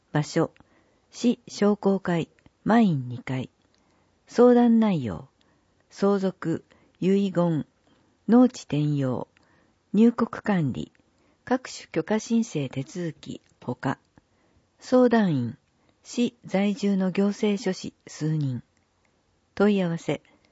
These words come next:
佐川、電話六六の二二四三。社会保険労務士による無料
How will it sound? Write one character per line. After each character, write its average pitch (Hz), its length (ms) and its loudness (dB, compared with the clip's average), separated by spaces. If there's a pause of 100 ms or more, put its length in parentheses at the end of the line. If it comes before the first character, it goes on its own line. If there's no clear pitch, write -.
(160)
佐 233 220 2
川、 127 320 -2 (480)
電 180 280 0
話 160 220 -4 (220)
六 170 300 -2
六 175 260 -2
の 160 220 -2 (160)
二 233 280 4
二 220 280 4
四 123 200 -4
三。 123 300 -8 (1400)
社 220 160 -4
会 262 280 4
保 269 80 4
険 262 220 4
労 254 240 6
務 254 120 6
士 208 180 -4
に 165 120 0
よ 147 120 -2
る - 220 -4 (140)
無 175 180 0
料 190 400 -2